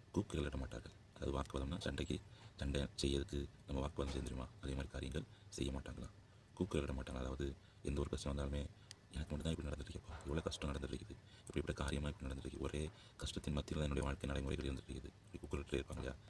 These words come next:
அதே மாதிரி செய்ய மாட்டாங்களாம். "அவளுடைய சத்தத்தை ஒருவனும் வீதியில் கேட்பதும் இல்லை."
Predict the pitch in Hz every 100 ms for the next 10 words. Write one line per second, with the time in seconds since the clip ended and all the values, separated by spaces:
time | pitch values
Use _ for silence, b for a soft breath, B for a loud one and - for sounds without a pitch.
0 | B - 67 67 - 67 67 65 64 62
1 | - - - - - B B B B -
2 | 76 82 78 - - 69 69 71 78 80
3 | 73 73 82 71 - 71 65 62